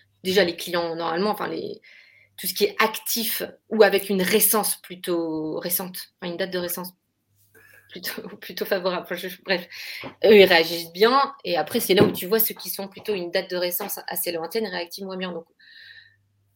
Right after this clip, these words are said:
c'est pour ça que moi, je me mets des barrières. Je sais que quand sur un des segments, j'ai un taux d'insatisfaction qui est en train de frôler les trente, quarante pour cent,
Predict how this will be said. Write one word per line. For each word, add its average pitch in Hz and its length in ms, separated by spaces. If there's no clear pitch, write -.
c'est - 120
pour 185 80
ça 233 100
que 220 100
moi, 202 120
je 202 80
me 190 80
mets 185 120
des 175 100
barrières. 190 320
Je 180 80
sais 202 200
que 180 280
quand 196 240
sur 190 360
un 208 100
des 202 80
segments, 196 380
j'ai 190 120
un 180 80
taux 196 140
d'insatisfaction 190 800
qui - 180
est 185 60
en 180 80
train 190 160
de 190 80
frôler 196 260
les 170 180
trente, 196 280
quarante 175 320
pour - 160
cent, 226 320